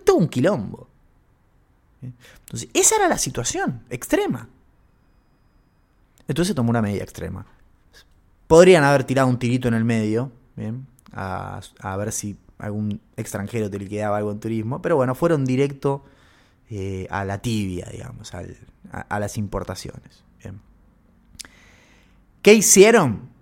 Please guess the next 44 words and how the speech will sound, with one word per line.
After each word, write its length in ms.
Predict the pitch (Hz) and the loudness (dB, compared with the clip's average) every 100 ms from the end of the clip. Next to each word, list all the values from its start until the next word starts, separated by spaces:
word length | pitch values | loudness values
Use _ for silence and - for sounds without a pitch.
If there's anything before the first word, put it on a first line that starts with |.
| - | -4
Lo 220 | 139 180 | 2 2
que 100 | 190 | 2
yo 160 | - 254 | 4 4
entendí 680 | 254 180 151 143 214 - - | 4 2 2 0 0 -4 -4
es, 280 | 139 117 - | -2 -2 0
el 260 | 165 180 175 | 2 2 4
cupo 280 | 302 247 180 | 2 6 6
que 100 | 156 | 6
le 120 | 139 | 4
ponemos 420 | 139 180 202 156 | 2 2 0 2
a 60 | 135 | 2
lo 80 | |
automático, 840 | 127 120 123 190 - 247 151 110 - - _ _ _ _ | 2 0 0 0 -2 -4 -2 -2 -6 -20 _ _ _ _
ahora 320 | 127 165 190 | 4 6 6
también 300 | 147 151 185 | 4 2 2
se 120 | 190 165 | 2 2
lo 100 | 127 | 2
ponemos 340 | 143 170 147 | 2 0 0
a 40 | 120 | 0
lo 100 | 120 | 0
no 80 | |
automático. 640 | 131 123 127 113 123 120 95 - _ _ _ - | -2 -2 0 -2 -4 -14 -14 -16 _ _ _ -10
O 100 | 127 | -6
sea 160 | 165 | -4
que 60 | 147 | -2
a 60 | 131 | -2
partir 240 | 135 190 | -2 0
de 80 | 190 | 0
ahora 160 | 196 | 0
todo 180 | 147 139 | 0 -2
tiene 240 | 139 139 123 | -2 -4 -2
cupo 500 | 165 170 151 117 - - | -2 0 -2 -4 -10 -12
de 200 | 120 127 | -4 -2
dos 160 | 135 131 | 0 0
mil 220 | 165 180 | 0 0
once 480 | 196 107 - 127 - _ _ _ _ _ _ | 0 0 -2 -2 -6 _ _ _ _ _ _
más 220 | 120 127 - | 0 2 4
cinco 600 | 226 202 170 170 214 - - | 4 4 2 0 -2 -8 -6
o 120 | 135 | -2
dos 140 | 123 | 0
mil 200 | 127 151 | 0 0
veinte 460 | 151 165 165 175 175 - | 0 0 -2 -6 -6 -6
más 160 | 123 | -6
setenta. 580 | 120 113 127 98 95 95 | -4 -4 -4 -4 -8 -14